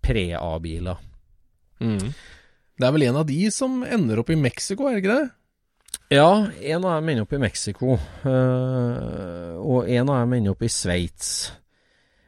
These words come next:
Speaker 1: Eh, og det er vel to av dem elleve da, som er kjent å ha overlevd, så vidt jeg vet.
Speaker 2: Ja.
Speaker 1: I dag.
Speaker 2: Men den som var i Mexico, den stilte opp i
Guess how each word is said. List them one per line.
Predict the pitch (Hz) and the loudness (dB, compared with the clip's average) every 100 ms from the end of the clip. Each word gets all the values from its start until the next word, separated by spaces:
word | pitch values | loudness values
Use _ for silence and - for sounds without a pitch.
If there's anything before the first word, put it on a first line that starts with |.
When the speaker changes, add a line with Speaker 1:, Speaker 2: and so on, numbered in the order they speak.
| - | -8
Speaker 1:
Eh, | - 110 107 104 101 101 101 98 98 98 95 90 - - - - | 0 2 4 2 0 0 -2 -2 -2 -2 -4 -8 -10 -14 -18 -20
og | 71 95 92 98 110 | -18 -16 -10 -2 2
det | 117 | 4
er | 104 | 4
vel | 101 117 - | 2 -2 -8
to | - 120 113 123 135 | -8 -6 -4 0 0
av | 135 127 | 2 2
dem | 113 101 104 | 4 0 -2
elleve | 120 110 101 92 90 104 | -2 0 0 0 -2 -2
da, | 101 | -2
som | - 107 101 | -4 -6 -4
er | 95 | -6
kjent | - 95 90 90 - | -6 -4 -4 -4 0
å | 101 | 0
ha | 104 104 | 2 0
overlevd, | 82 80 107 101 85 - - | 0 0 0 -2 -6 -10 -14
så | - 113 | -12 -10
vidt | 98 | -8
jeg | 87 | -8
vet. | - - - _ _ _ _ - | -8 -14 -20 _ _ _ _ -4
Speaker 2:
Ja. | 131 113 - _ _ _ _ _ _ _ _ | -2 -2 -6 _ _ _ _ _ _ _ _
Speaker 1:
I | 139 107 | -8 -2
dag. | |
Speaker 2:
Men | 101 175 | 2 2
den | 156 147 | 2 2
som | 190 | 2
var | 156 | 4
i | 160 | 6
Mexico, | 139 - 143 202 | 4 2 0 0
den | 156 165 | 2 0
stilte | - 147 - 123 | -2 -4 -2 -4
opp | 110 | -2
i | 131 | 0